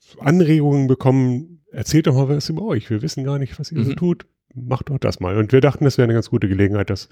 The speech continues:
Speaker 1: heute mal zu tun. Erzähl doch mal was über dich.
Speaker 2: Genau. Ja, ich bin Thomas, wie ihr wisst, wenn ihr den Podcast hört. Ich bin ein bisschen über fünfzig und ich hab mal Wirtschaftswissenschaften studiert und tatsächlich auch abgeschlossen.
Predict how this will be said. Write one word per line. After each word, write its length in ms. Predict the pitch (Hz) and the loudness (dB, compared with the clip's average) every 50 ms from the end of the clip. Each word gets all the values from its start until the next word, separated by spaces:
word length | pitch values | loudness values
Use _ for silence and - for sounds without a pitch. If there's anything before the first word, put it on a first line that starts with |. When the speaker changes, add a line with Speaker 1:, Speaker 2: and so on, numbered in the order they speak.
| - - - - _ _ - | -20 -20 -20 -20 _ _ -8
Speaker 1:
heute 320 | 120 104 101 98 107 107 | -6 -4 -2 -2 -2 -2
mal 400 | 101 95 104 101 95 95 95 87 - _ _ _ _ _ _ | -4 -4 -4 -4 -2 -2 -4 -6 -10 _ _ _ _ _ _
zu 160 | - - 202 | -4 -2 -2
tun. 280 | - - 98 98 92 120 | -2 -2 -4 -4 -6 -8
Erzähl 260 | 117 98 - - 135 127 | -10 -10 -8 -6 -4 -2
doch 140 | 143 147 | -2 -2
mal 120 | 139 151 147 | -2 -2 -2
was 180 | 143 139 - - | -4 -4 -4 -4
über 120 | 160 147 | -6 -6
dich. 280 | 120 92 - - - _ _ - | -6 -8 -10 -12 -18 _ _ -4
Speaker 2:
Genau. 260 | - 165 127 90 - - _ _ | -4 -4 -4 -6 -8 -14 _ _
Ja, 240 | 123 113 87 76 80 | 0 2 2 0 -2
ich 100 | 80 - | -2 -2
bin 140 | - 104 | -4 -4
Thomas, 480 | - - 117 120 123 120 123 120 - - | -2 -2 -2 0 2 2 0 0 -2 -4
wie 60 | - | -4
ihr 280 | - - 107 107 110 110 - | -4 -2 -2 -2 -2 0 2
wisst, 300 | - 135 127 - - - | 2 2 2 0 -4 -6
wenn 120 | - - | -4 0
ihr 100 | 120 120 | 0 0
den 120 | 117 117 113 | 0 0 -2
Podcast 540 | - 123 117 - - 120 117 113 - - - | -2 -2 -2 -2 0 0 0 0 -2 -2 0
hört. 280 | 110 110 110 107 - | 2 2 2 0 -4
Ich 140 | - - - | -8 -14 -10
bin 120 | - 107 104 | -8 -6 -4
ein 40 | 101 | -2
bisschen 220 | 107 104 - 110 | -2 -2 -2 -2
über 180 | 98 92 92 92 | 0 0 0 2
fünfzig 840 | - 165 170 165 - - - - 151 143 139 - - - - - - - | 2 2 0 0 -2 -4 0 2 4 4 2 0 -4 -10 -12 -12 -6 0
und 680 | - 113 117 113 110 113 113 117 - - - - - _ _ _ - | 2 4 4 6 4 4 2 0 -2 -6 -12 -14 -18 _ _ _ -2
ich 220 | 98 98 - - | -2 -2 0 -2
hab 80 | - - _ _ | -4 -8 _ _
mal 580 | - - 101 107 107 117 120 120 123 127 120 - _ _ - - - - - _ _ _ _ | -4 -2 0 2 4 4 4 4 4 2 0 -4 _ _ -20 -20 -20 -20 -20 _ _ _ _
Wirtschaftswissenschaften 1040 | - 101 131 165 - - 160 120 - - - 87 - - 85 - 95 92 - - - | 0 2 2 2 2 0 0 -2 -2 -4 -6 -8 -6 -8 -6 -4 -4 -4 -4 -6 -12
studiert 480 | - - - 98 90 98 101 117 - - | -10 -6 -6 -4 -2 -2 -2 -2 -4 -4
und 160 | - 110 - | -6 -4 -2
tatsächlich 480 | - - - - - 117 - - - - | -2 -2 -2 -2 -2 -2 -2 -2 -4 -4
auch 140 | - - | -4 -4
abgeschlossen. 840 | - - - _ - 101 - - - 87 85 87 - 110 120 139 147 | -4 -4 -4 _ -4 -4 -4 0 0 0 0 0 0 -2 -2 -2 -4